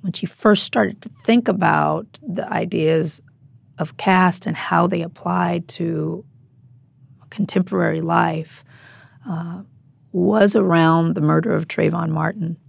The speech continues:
and the verdict. Um, she described, and she has an incredible New York Times piece, uh,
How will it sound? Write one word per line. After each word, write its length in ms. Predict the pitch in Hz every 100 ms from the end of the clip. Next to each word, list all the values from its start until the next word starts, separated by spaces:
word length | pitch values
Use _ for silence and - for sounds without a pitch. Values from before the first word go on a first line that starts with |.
| - -
and 240 | - -
the 60 | 156
verdict. 720 | 160 160 151 - - - - - _ _ - - - - -
Um, 420 | 165 165 175 196 _ _ _ -
she 500 | - - 160 - - - _ _ _ _ _ _ _ - 214
described, 680 | 165 - - 160 160 175
and 100 | 180
she 140 | - 165
has 160 | 160
an 140 | 165 175
incredible 560 | - - 240 202 156
New 120 | 151
York 300 | 160 156 -
Times 360 | - 165 165 -
piece, 440 | - 156 151 - -
uh, 520 | 156 151 160 156